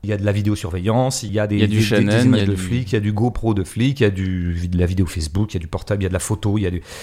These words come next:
Speaker 2: J'y
Speaker 1: il y a,
Speaker 2: reviendrai,
Speaker 1: il
Speaker 2: ouais.
Speaker 1: y a aussi des conversations téléphoniques, hein, off, euh, il y a,
Speaker 2: Des textos,
Speaker 1: il y a,
Speaker 2: ouais.
Speaker 1: voilà. C'est, c'est tout un matériau, en fait, sonore et visuel qui n'a pas été fabriqué par la réalisatrice. Euh, c'est quand même singulier de le dire. Alors, il me semble d'ailleurs que les seules images qui ont été fabriquées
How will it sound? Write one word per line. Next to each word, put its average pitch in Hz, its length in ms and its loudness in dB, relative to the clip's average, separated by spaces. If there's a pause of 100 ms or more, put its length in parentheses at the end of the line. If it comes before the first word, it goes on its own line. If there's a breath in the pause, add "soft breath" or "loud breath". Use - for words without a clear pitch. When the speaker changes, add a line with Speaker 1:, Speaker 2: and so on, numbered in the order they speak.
Speaker 2:
J'y 110 80 -2
Speaker 1:
il 92 60 2
y 117 60 4
a, 113 40 4
Speaker 2:
reviendrai, 92 220 0
Speaker 1:
il 87 60 -4
Speaker 2:
ouais. 113 120 -2
Speaker 1:
y 117 60 0
a 131 40 2
aussi 131 280 -4
des 110 120 -2
conversations 107 380 0
téléphoniques, 98 600 -4
hein, 117 180 -4
off, 127 320 -4
euh, 90 220 -2
il 92 80 -2
y 101 40 0
a, 95 40 -2
Speaker 2:
Des 110 80 0
textos, 107 260 -2
Speaker 1:
il 104 80 -2
y - 20 -2
a, 123 40 -4
Speaker 2:
ouais. 113 80 -4
Speaker 1:
voilà. 98 300 -8
C'est, - 120 -8
c'est - 160 -6
tout 262 160 -6
un 185 80 4
matériau, 170 580 0
en 226 60 -6
fait, - 160 -4
sonore 160 540 0
et 110 60 0
visuel 110 580 -2 (580 soft breath)
qui - 80 -8
n'a 190 80 0
pas 220 120 0
été 220 120 -2
fabriqué 139 460 0
par 127 280 2
la 113 120 2
réalisatrice. 101 680 -4
Euh, 98 280 -6 (420 loud breath)
c'est 104 240 -8
quand - 160 -4
même 143 160 -4
singulier 113 400 -4
de 110 60 -4
le 123 60 0
dire. 165 140 0
Alors, 127 160 2
il 175 60 -4
me - 60 -2
semble 175 260 2
d'ailleurs 135 220 -2
que 135 100 -2
les 113 120 -2
seules 180 360 0
images 147 560 -2 (180)
qui - 180 -8
ont 101 100 0
été 101 260 -4
fabriquées 143 680 -2